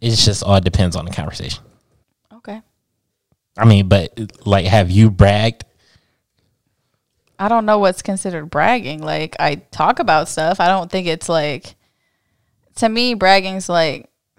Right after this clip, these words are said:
Speaker 2: throwing shit in people's face. Like, I don't know. I don't think I,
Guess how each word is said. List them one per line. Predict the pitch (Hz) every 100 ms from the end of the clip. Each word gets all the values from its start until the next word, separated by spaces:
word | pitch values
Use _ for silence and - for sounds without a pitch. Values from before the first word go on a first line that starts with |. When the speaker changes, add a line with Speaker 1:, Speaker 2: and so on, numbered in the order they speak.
| _
Speaker 2:
throwing | 185 180 180 180
shit | 180 185 165
in | 160
people's | 185 175 165 -
face. | - 165 151 -
Like, | 156 139 151 - - _ _ _ _ _ _ _ _ _ _ _ -
I |
don't | 175 170
know. | 160 175 - _ _
I | 180
don't | 180 175
think | 175 175
I, | 165 151